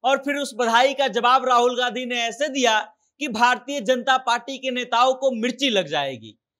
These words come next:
अब हम ये बात क्यों कह रहे हैं और कैसे भारतीय जनता पार्टी के नेताओं को मिर्ची लग जाएगी,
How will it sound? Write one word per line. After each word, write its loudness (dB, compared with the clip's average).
अब 2
हम 4
ये 6
बात 4
क्यों -2
कह 4
रहे 2
हैं -8
और 2
कैसे -2
भारतीय -2
जनता 0
पार्टी -4
के -2
नेताओं 2
को -2
मिर्ची -4
लग 2
जाएगी, 0